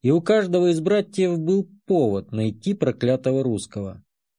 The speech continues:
На секунду Аслану стало даже жалко беглеца.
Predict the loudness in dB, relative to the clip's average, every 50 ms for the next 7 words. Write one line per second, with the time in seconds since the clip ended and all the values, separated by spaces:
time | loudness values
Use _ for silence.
0 | _ _ _ _ _ _ _ _ -2 -2 -2 0 -2 -4 -4 -2 -2 0 0 0
1 | 2 0 0 0 0 0 -2 0 0 0 0 2 2 2 0 0 -2 -2 -2 0
2 | 2 2 2 2 2 2 2 2 4 2 2 2 2 0 0 0 -2 -2 -2 -2
3 | -2 0 -2 -2 -4 -4 -2 -2 -2 -2 -4 -10 -16